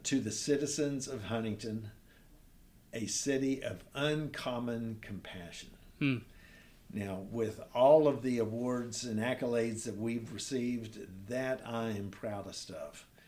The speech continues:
Speaker 2: Yeah.
Speaker 1: because it is, it's, it's our citizens that truly make our, our city unique. And frankly, anybody who comes to visit our town, you,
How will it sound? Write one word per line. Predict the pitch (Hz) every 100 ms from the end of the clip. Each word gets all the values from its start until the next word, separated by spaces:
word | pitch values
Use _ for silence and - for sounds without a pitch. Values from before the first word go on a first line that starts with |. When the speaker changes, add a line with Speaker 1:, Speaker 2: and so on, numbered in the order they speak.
| - - 131
Speaker 2:
Yeah. |
Speaker 1:
because | 123 110 104 113
it | 107
is, | 120 131 123 - - - - - - - - - -
it's, | 107 - - - 95 - - - - - - - -
it's | - - -
our | 117 117 110 113
citizens | - - 139 143 135 113 107
that | 113 95 107 -
truly | 135 120 113
make | 110 113 110 113
our, | 104 98 92 - - - 107
our | 101
city | - - 113 104
unique. | 95 98 107 117 110 - 110
And | 104 95
frankly, | 131 135 135 139 127 113 107 - - - -
anybody | 127 147 147 135 127
who | 104 104
comes | 113 120 120 -
to |
visit | 78 98 107 143 131
our | 131 127
town, | - 131 135 135 110 - - - - - - -
you, | 147 139